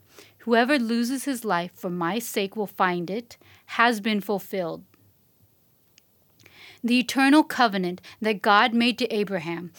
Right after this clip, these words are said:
is coming true perfectly now in this age through the Spirit of Truth, Reverend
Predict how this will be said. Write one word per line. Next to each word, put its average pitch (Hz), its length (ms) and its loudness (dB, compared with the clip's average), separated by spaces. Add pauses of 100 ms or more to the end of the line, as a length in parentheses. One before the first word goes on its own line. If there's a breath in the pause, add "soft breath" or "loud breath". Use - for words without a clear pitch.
(140 loud breath)
is 220 140 -4
coming 247 380 2
true 277 180 -2
perfectly 254 580 -4
now 208 540 2
in 202 180 -6
this 196 240 -6
age 185 400 -6 (280 loud breath)
through 277 180 4
the 285 100 2
Spirit 262 380 0
of 247 140 -2
Truth, 190 400 -4 (240 loud breath)
Reverend 226 540 4